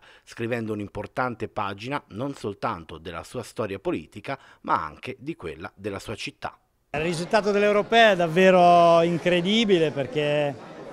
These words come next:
Speaker 2: per un marchigiano sembrava impossibile. Abbiamo detto che questa sfida somigliava alla scalata dell'Everest. Poi gli ultimi giorni avevo visto la vetta, ci ho sperato, ci ho creduto. Devo ringraziare tutti quelli che mi hanno sostenuto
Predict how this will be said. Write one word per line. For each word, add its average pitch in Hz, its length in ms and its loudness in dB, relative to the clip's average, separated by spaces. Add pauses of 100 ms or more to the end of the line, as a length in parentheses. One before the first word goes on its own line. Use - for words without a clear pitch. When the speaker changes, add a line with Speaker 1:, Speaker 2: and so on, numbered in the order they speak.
(560)
Speaker 2:
per 151 140 0
un 165 60 2
marchigiano 165 520 2
sembrava 180 420 2
impossibile. 185 680 2
Abbiamo 170 300 2
detto 190 240 2
che 175 640 4
questa 170 260 -2
sfida 196 340 0
somigliava 180 480 0
alla 175 120 4
scalata 180 360 -2
dell'Everest. 190 640 0 (640)
Poi 202 180 4
gli 202 40 2
ultimi 208 340 0
giorni 233 220 6
avevo 214 160 6
visto 220 260 4
la 214 100 6
vetta, 185 600 2 (160)
ci 165 60 -4
ho 160 40 0
sperato, 196 840 4
ci - 80 -6
ho 175 60 -6
creduto. 196 680 2 (540)
Devo 175 180 2
ringraziare 190 640 4
tutti 180 220 -6
quelli 202 260 4
che 202 100 0
mi 190 80 2
hanno 196 160 2
sostenuto 180 1000 2